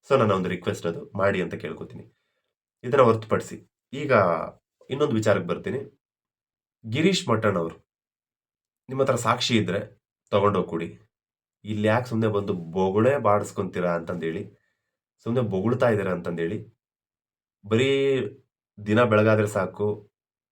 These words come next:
Facebook, Insta ಲೈವ್ ಇಟ್ಕೊಂಡು ಸುಮ್ನೆ ಬೊಗಳ್ತಾ ಇರ್ತೀರಲ್ಲ, ದಯವಿಟ್ಟು ಸಾಕ್ಷಿ ಇದ್ರೆ ತಗೊಂಡೋಗಿ ಕೋರ್ಟಿಗೆ ಕೊಡಿ, ಅವ್ರಿಗೆ ಕೊಡಿ, ಇವ್ರಿಗೆ ಕೊಡಿ, ಎಸ್ ಐ ಟಿ ಕೊಡಿ ಅಂತಂದೇಳಿ ಎಲ್ಲ ಸಾಕಷ್ಟು ಜನ ಕೇಳ್ತಾ ಇದ್ರಲ್ಲಪ್ಪ.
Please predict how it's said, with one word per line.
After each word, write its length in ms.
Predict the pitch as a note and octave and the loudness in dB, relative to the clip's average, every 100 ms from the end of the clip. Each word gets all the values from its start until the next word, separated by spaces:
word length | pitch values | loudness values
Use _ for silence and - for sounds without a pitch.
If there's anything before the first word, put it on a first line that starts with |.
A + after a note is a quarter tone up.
| _ - | _ -4
Facebook, 480 | A#2+ A#2 A2+ G#2+ G#2 G#2 G#2 - - | -2 -2 -2 -2 2 2 2 -4 -12
Insta 300 | F#2+ F#2+ - G2+ G2 | -10 -6 0 2 2
ಲೈವ್ 380 | F2 F2+ A2 G2+ | 0 2 2 0
ಇಟ್ಕೊಂಡು 720 | F#2+ - G#2 G2 G2+ G2 - _ | -2 0 0 0 -4 -6 -12 _
ಸುಮ್ನೆ 180 | A2 A2+ | -4 -4
ಬೊಗಳ್ತಾ 460 | F#2 F#2 A#2 A#2+ A2 | -2 0 2 4 2
ಇರ್ತೀರಲ್ಲ, 360 | G#2 G2 F2+ | 2 -2 -2
ದಯವಿಟ್ಟು 460 | F2+ F2 G#2 A2+ A2+ | -2 -2 -2 -2 -4
ಸಾಕ್ಷಿ 380 | - G#2 A2 A#2+ | -4 -6 -4 -4
ಇದ್ರೆ 200 | G#2+ G#2 | -2 0
ತಗೊಂಡೋಗಿ 360 | G2+ G#2 G#2 | 0 -2 -2
ಕೋರ್ಟಿಗೆ 300 | G2+ G#2 G#2+ | 0 0 0
ಕೊಡಿ, 380 | - F2+ F#2 - _ _ _ _ _ _ - | -2 -4 -4 -10 _ _ _ _ _ _ -4
ಅವ್ರಿಗೆ 280 | G#2 A#2 A2 | 0 0 0
ಕೊಡಿ, 300 | G2+ F#2+ F#2+ | 0 0 -2
ಇವ್ರಿಗೆ 280 | G#2 A2+ A2 | 0 0 0
ಕೊಡಿ, 240 | F#2+ F2 | -2 -2
ಎಸ್ 180 | F2 A#2 | -2 0
ಐ 100 | A2+ | 2
ಟಿ 160 | A2 | 0
ಕೊಡಿ 220 | - F2 F2+ | -2 -2 -2
ಅಂತಂದೇಳಿ 400 | F2 F2+ F2 E2+ | -4 -4 -2 -2
ಎಲ್ಲ 340 | F2 F#2+ G#2+ | -4 -2 -2
ಸಾಕಷ್ಟು 480 | G#2+ F#2 - F#2 F#2+ | -2 -4 -6 -8 -6
ಜನ 160 | F#2+ | -6
ಕೇಳ್ತಾ 360 | F2+ G2 G#2 G2+ | -4 -4 0 0
ಇದ್ರಲ್ಲಪ್ಪ. 420 | F2+ F2 E2+ G2+ | 0 0 0 4